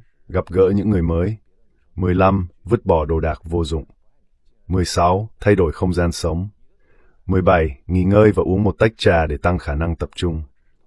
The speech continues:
Mười tám, nghỉ trưa khoảng ba mươi phút để tăng khả năng và thời gian tập trung.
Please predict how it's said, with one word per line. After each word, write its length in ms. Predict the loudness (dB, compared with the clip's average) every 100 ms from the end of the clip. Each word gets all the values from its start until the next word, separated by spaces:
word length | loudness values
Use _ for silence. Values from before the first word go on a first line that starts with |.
| -4
Mười 160 | -4
tám, 400 | 2 2 2 0 -4
nghỉ 180 | -4 -4
trưa 220 | 0 2
khoảng 320 | 4 2 -4 2
ba 160 | 2
mươi 140 | 4 0
phút 240 | -2 -4 -4
để 100 | -4
tăng 220 | -2 -4
khả 200 | -6 -6
năng 280 | -2 -2 -4
và 100 | -6
thời 160 | -6 -4
gian 240 | -4 -4
tập 120 | -8 -10
trung. 280 | -6 -6